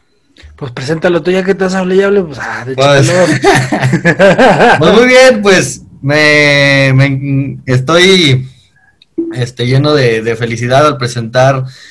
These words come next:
Speaker 2: a un compañero, ahora sí que a un gran amigo mío,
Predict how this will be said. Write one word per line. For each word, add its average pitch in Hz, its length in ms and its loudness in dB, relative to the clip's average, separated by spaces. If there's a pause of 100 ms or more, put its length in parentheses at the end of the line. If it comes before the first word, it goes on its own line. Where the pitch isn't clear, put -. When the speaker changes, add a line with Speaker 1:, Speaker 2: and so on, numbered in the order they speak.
(340)
Speaker 2:
a 113 140 -2
un 131 380 0
compañero, 131 840 -2 (240)
ahora 113 240 -4
sí 127 140 -6
que 123 320 -4
a 107 40 -6
un 117 120 -6
gran 127 240 0
amigo 123 320 -4
mío, 127 420 0